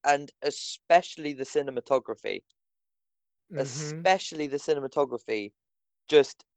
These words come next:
Speaker 1: some of, it's just even parts where they're just, like, filming the waves and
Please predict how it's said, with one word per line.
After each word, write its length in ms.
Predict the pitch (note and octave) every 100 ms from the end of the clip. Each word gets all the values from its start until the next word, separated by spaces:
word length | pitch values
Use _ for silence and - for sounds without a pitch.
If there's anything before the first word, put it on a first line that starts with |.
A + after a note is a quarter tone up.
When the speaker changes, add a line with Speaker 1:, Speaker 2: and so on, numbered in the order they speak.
| -
Speaker 1:
some 340 | - E3+ F3
of, 200 | D#3+ C3+ _ _ _ _ _
it's 220 | E3 F3 -
just 280 | B3+ -
even 340 | F#3 B3+ A#3+ G3+
parts 340 | - A3 E3
where 120 | F3
they're 100 | D#3+
just, 260 | D#3+ E3 -
like, 200 | D3+ C3+ -
filming 400 | F#3 F3 D3+ A#2+
the 100 | C3+
waves 640 | B2 C#3 C#3+ G#2 F#2+ - - _ _ _ _ _
and 280 | D#3+ E3+ E3